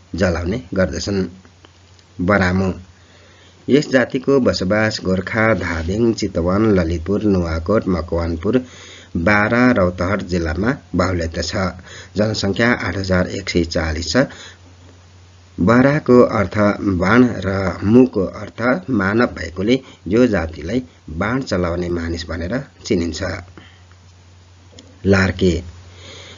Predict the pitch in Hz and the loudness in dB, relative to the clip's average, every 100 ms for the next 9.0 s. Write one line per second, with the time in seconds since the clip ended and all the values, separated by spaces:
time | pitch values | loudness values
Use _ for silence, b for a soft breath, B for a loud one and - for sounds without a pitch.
0 | B 110 131 151 156 127 110 98 101 120 | B 4 4 2 -2 2 2 2 4 4
1 | 113 110 113 127 123 101 92 95 98 92 | 4 2 0 2 2 0 -2 0 2 2
2 | 82 90 87 82 - 87 92 113 127 B | 0 -2 -4 -4 -4 -2 0 0 -2 B
3 | - 87 120 127 117 95 82 85 90 95 | -12 -8 0 2 4 2 -2 -6 -4 -2
4 | 110 107 104 98 98 95 110 92 87 104 | -2 -2 -2 -2 -2 0 2 2 2 0
5 | 104 101 82 85 123 131 - 95 82 80 | 2 0 0 0 -2 -2 0 0 0 -2
6 | 101 92 - B B B - 98 - 92 | -2 -4 -10 B B B -2 -2 0 -4
7 | 85 92 92 110 92 80 80 90 98 101 | -2 -4 2 2 2 0 -4 -6 -2 0
8 | 104 101 87 85 87 90 80 82 82 80 | 2 0 0 -2 -2 -4 -4 -6 -6 -4